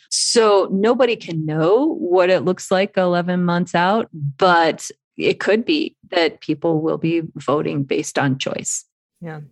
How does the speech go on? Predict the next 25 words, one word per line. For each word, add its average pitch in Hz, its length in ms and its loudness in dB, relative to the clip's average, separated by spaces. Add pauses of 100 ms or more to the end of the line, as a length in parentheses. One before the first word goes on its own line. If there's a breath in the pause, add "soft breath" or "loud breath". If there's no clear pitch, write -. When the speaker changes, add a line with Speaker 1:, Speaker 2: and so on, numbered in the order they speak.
Speaker 2:
Yeah. 185 260 0
And 208 180 4
you, 226 80 4
and 220 160 2
you 226 60 4
mentioned 226 340 2
covid, 143 360 0
and 151 120 -2
that's, 156 400 -4
you 165 140 -2
know, 151 100 2
that's 156 200 0
always 160 220 0
gonna 139 180 -4
play 151 200 -4
a 147 80 0
role. 151 340 0 (760)
And 170 500 0 (460)
I 175 100 2
think 208 500 0
Pfizer 202 840 0
is 165 200 0
going 170 340 0
to 165 200 -2
apply 160 720 0